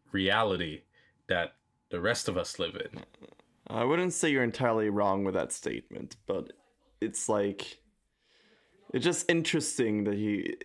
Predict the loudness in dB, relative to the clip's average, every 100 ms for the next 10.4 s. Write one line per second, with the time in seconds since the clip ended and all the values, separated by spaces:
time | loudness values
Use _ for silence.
0 | _ -4 -2 0 0 0 0 0 0 0
1 | -2 0 -2 -2 -10 -4 -2 0 0 0
2 | -4 -4 -4 0 2 2 2 2 2 2
3 | 0 0 0 -2 0 0 0 -2 0 0
4 | -2 -6 -16 _ -4 -2 -2 -2 -4 -4
5 | -4 -4 -2 -2 -2 -2 -2 0 0 2
6 | 0 -2 -2 -2 2 2 2 -2 -4 -8
7 | -10 -6 -2 -2 -6 -8 -2 -2 -2 -4
8 | -4 0 2 2 -2 -2 -2 0 -2 0
9 | 0 0 2 2 4 0 -2 -8 -8 -2
10 | 2 0 -2